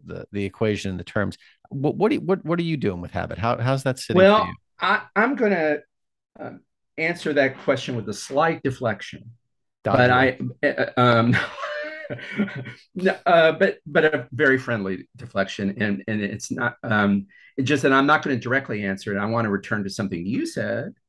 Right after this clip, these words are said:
Speaker 2: that I think is, would be helpful for, uh, for everyone if we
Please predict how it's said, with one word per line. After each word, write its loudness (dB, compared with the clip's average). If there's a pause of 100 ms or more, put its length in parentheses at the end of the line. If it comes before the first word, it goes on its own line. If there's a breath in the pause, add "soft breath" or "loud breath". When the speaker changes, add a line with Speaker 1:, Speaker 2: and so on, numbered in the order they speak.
(420 soft breath)
Speaker 2:
that 4
I 8
think 0
is, -4 (120)
would -2
be 0
helpful -2
for, -4 (440)
uh, -8
for 2
everyone 0
if -8
we -6